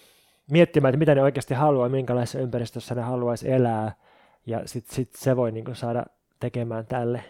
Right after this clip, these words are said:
nykyiselle meiningille jotain, niin siis tossa mielessä totta kai kyllä mä näen, näen, että utopiat on siis silleen ihan, tai voi olla käyttökelpoisia, kun tässä, tässä niin kuin niin sanotulla postmodernilla ajalla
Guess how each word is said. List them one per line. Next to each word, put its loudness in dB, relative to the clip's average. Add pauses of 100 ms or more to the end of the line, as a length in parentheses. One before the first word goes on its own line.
nykyiselle -6 (180)
meiningille -4
jotain, -4
niin -10
siis -10 (160)
tossa -8
mielessä -6
totta -8
kai -4 (560)
kyllä -12
mä -6
näen, -4
näen, 0
että -6
utopiat -2
on 2
siis -6
silleen 2
ihan, -6 (320)
tai 0
voi 6
olla 4
käyttökelpoisia, 2 (340)
kun 0
tässä, 6
tässä 2
niin 2
kuin -4 (100)
niin 2
sanotulla 4
postmodernilla 4
ajalla 8